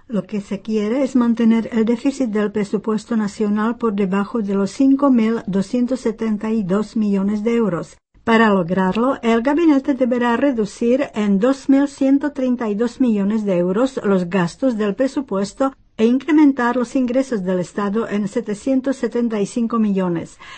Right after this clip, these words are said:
Esto requerirá grandes recortes en todos los sectores de la economía nacional, escribe El Periódico.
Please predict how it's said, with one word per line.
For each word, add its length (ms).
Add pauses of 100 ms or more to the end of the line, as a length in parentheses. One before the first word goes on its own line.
(180)
Esto 540
requerirá 680
grandes 640
recortes 600
en 160
todos 340
los 120
sectores 500
de 80
la 120
economía 460
nacional, 680
escribe 580
El 180
Periódico. 720